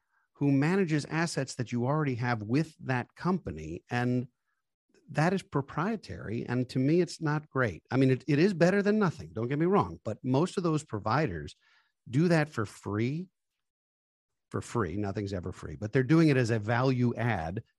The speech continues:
to win the business. And when they win that business, they're sending somebody green to come meet with you, um, just to talk about how to choose your funds and your plan, or, um, or, or what six percent of your salary is.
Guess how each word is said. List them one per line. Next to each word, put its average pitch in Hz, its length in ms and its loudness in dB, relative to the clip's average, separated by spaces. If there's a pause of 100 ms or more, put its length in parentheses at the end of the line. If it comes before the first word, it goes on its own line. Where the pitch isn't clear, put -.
to 127 100 2
win 127 300 6
the 107 60 -2
business. 101 680 0
And 120 200 -2
when 123 180 0
they 117 100 0
win 151 240 2
that 143 200 2
business, 131 360 0
they're 117 160 2
sending 170 400 -2
somebody 113 340 0
green 107 540 0
to 101 80 -4
come 110 240 0
meet 127 180 2
with 117 220 -4
you, 87 260 -6 (680)
um, 117 380 0 (200)
just 156 240 0
to 160 80 -4
talk 151 240 4
about 135 300 2 (300)
how 151 220 2
to 147 100 4
choose 151 340 0
your 113 100 2
funds 139 400 0
and 98 80 -4
your 90 120 -2
plan, 104 500 -2
or, 76 220 -8 (440)
um, 101 340 -6
or, 113 200 0
or 120 180 0
what 123 220 0
six - 240 -4
percent 165 340 0
of 139 60 2
your 113 100 0
salary 123 500 -2
is. - 280 -16